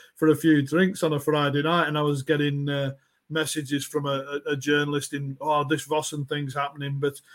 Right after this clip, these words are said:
if you remember, it was so short-lived. But when he went back to Belgium,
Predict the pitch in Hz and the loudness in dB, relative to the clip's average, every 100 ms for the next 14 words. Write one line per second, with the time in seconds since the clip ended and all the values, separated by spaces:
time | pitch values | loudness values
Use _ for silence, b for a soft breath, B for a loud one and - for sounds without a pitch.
0 | b b - 226 247 196 147 - 226 196 | b b 4 10 10 10 6 6 8 8
1 | - 220 226 180 156 202 156 117 - - | 4 6 8 8 6 6 6 4 -12 -20
2 | _ _ _ 165 170 208 202 196 196 156 | _ _ _ -4 2 6 6 6 4 2
3 | 131 185 175 - _ - - - 151 131 | 0 2 2 0 _ -18 -12 -4 -2 2
4 | 185 190 170 135 110 113 139 | 4 4 2 0 -2 -4 -8